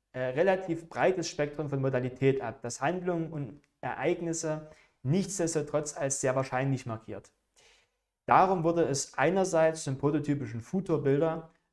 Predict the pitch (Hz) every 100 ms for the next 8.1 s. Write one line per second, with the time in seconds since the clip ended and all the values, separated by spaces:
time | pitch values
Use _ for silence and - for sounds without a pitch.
0 | _ 139 180 170 156 143 139 139 - -
1 | 135 151 - 143 139 147 143 131 127 123
2 | - 156 - - 135 190 - - 143 -
3 | 175 165 147 143 135 127 - 147 185 -
4 | - _ _ 139 - 147 147 135 165 165
5 | 156 - 139 - 147 180 175 147 - 196
6 | 190 143 143 139 135 160 165 156 - _
7 | 156 202 202 202 196 165 165 175 170 -
8 | _